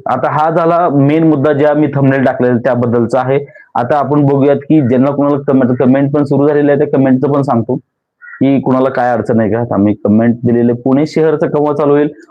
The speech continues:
पुणे शहरचं चालू होण्यासाठी पहिल्यांदा पुणे महानगरपालिकेचे इलेक्शन होणं गरजेचं आहे. अ,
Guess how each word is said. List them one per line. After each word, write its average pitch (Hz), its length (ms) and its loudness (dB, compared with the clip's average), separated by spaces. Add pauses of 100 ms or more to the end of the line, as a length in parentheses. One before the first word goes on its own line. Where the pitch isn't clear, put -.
(300)
पुणे 151 280 0
शहरचं 175 500 0
चालू 156 260 0
होण्यासाठी 147 520 0
पहिल्यांदा 139 440 0
पुणे 143 340 0
महानगरपालिकेचे 143 960 0
इलेक्शन 147 420 0
होणं 143 220 0
गरजेचं 123 360 2
आहे. 139 200 -2 (440)
अ, 120 280 0